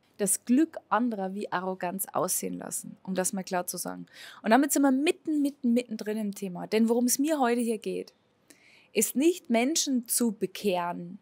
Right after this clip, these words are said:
die neidisch und missgünstig sind, die sich in der Opferrolle fühlen, die meinen, ähm, es,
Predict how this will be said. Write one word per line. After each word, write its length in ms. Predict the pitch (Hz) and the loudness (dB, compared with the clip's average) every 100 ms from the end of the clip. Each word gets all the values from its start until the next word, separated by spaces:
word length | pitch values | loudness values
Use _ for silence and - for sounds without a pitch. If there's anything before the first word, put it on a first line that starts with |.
| _ _ _ - | _ _ _ -8
die 120 | 208 | -4
neidisch 640 | 202 190 233 330 330 320 - | 0 2 4 2 0 -2 -4
und 200 | 269 254 | 0 2
missgünstig 840 | 254 - - 190 - - 185 - | 2 0 -4 -4 -4 -6 -8 -6
sind, 360 | 185 185 - _ - - - 254 | -6 -10 -14 _ -20 -20 -4 2
die 80 | |
sich 220 | 247 254 269 | 2 2 0
in 120 | 247 | 0
der 140 | 240 | 4
Opferrolle 640 | 233 - 262 196 165 170 | 4 4 0 0 -4 -8
fühlen, 460 | 170 - 175 170 175 _ - - | -10 -10 -10 -10 -16 _ -20 -4
die 80 | 254 | 0
meinen, 720 | 226 208 226 262 262 247 247 - _ _ - | 2 4 4 4 0 0 -4 -8 _ _ -4
ähm, 440 | 214 214 214 214 214 _ | 4 4 4 0 -12 _
es, 300 | - 214 - | 2 4 2